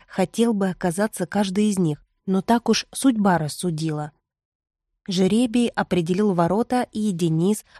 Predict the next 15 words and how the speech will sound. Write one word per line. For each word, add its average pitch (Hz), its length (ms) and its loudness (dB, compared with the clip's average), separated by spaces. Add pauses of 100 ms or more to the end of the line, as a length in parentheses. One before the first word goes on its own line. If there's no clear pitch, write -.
покатил 185 540 0
на 180 180 0
свое 160 320 -2
рабочее 160 500 0
место. 160 480 -4 (380)
Небольшая 220 760 4
разминка 214 600 4
помогла 175 520 2
утихомирить 175 680 -2
волнение 220 640 2 (280)
и 247 120 2
настроиться 190 840 2
на 175 200 2
нужный 165 360 2
лад. 165 340 -2